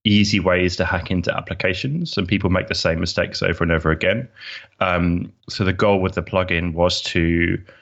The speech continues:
basically write something that would sit in PyCharm and almost, like, give you hints and stuff as you're writing the code, saying, "Okay, actually, what you're doing is a bit insecure. Here's a better way of doing it."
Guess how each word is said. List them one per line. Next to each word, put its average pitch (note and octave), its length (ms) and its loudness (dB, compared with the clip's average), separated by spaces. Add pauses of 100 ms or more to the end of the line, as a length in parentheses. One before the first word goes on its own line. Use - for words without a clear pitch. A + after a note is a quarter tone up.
(300)
basically G2+ 380 0
write F2+ 280 2
something F2+ 500 -2
that E2+ 160 -2
would - 140 -6
sit - 280 -2
in G2 160 0
PyCharm A2+ 680 0
and F2+ 460 0 (480)
almost, G#2+ 420 4
like, F2+ 340 2 (1120)
give G2 240 -2
you F2+ 220 0
hints F2+ 580 -4
and F2 140 -2
stuff - 320 -2
as F#2 180 0
you're F#2 100 0
writing F2 360 0
the E2 80 -4
code, G#2 440 -2
saying, E2 380 0
"Okay, E2+ 300 0
actually, F2+ 420 -2
what F2+ 160 0
you're F2 120 0
doing E2 280 2
is E2+ 120 2
a E2+ 60 -4
bit - 140 -2
insecure. E2+ 600 2 (400)
Here's F#2 160 2
a F#2 40 4
better F2 200 2
way E2+ 180 4
of D#2 100 -2
doing F2 220 2
it." - 240 -2